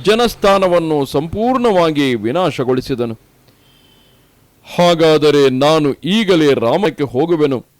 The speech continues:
ಎಂದು ಹೇಳಿದ ರಾವಣನಿಗೆ ಅಕಂಪನನು ಪುನಃ ಹೇಳಿದನು. "ರಾಕ್ಷಸೇಶ್ವರ, ರಾಮನ ಬಲ ಪೌರುಷಗಳು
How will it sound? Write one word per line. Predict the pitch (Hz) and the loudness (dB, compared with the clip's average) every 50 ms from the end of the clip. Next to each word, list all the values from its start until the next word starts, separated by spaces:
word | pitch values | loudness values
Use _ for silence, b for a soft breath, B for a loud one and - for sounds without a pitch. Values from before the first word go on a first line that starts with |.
| _ - | _ -6
ಎಂದು | 151 151 135 127 | -6 -2 -2 -4
ಹೇಳಿದ | 123 - 120 131 165 175 160 | -4 -2 -4 -4 -2 -2 -2
ರಾವಣನಿಗೆ | 139 120 110 107 117 139 147 135 127 127 123 113 117 101 95 _ _ _ _ _ | 0 0 0 0 0 -2 -2 -2 -4 -6 -4 -4 -6 -6 -6 _ _ _ _ _
ಅಕಂಪನನು | 165 170 - 233 220 196 - 160 143 139 127 120 110 107 | -10 -4 -2 -2 -4 -2 -4 -2 -2 -2 -2 -2 -4 -6
ಪುನಃ | 98 - - 120 165 185 165 139 110 110 107 | -8 -8 -8 -6 -6 -6 -4 -4 -6 -6 -4
ಹೇಳಿದನು. | - 110 113 117 104 117 117 110 101 - _ _ _ _ _ _ _ _ | -6 -6 -6 -4 -4 -4 -6 -6 -8 -12 _ _ _ _ _ _ _ _
"ರಾಕ್ಷಸೇಶ್ವರ, | - 156 151 135 - - 139 - - 123 120 117 - 131 123 113 110 104 110 - _ b b b b b b b - | -2 -2 -2 -2 -4 -8 -8 -6 -4 -6 -6 -6 -4 -4 -2 -2 -2 -4 -6 -12 _ b b b b b b b -4
ರಾಮನ | 170 190 190 185 175 165 156 143 135 | 0 0 2 2 0 0 -2 -2 -2
ಬಲ | 127 110 98 127 160 190 | -2 -2 -2 -2 0 0
ಪೌರುಷಗಳು | 170 - 143 135 151 156 143 - - 135 123 131 127 104 | -2 0 0 0 0 0 -2 -4 -4 -4 -2 -2 -2 -4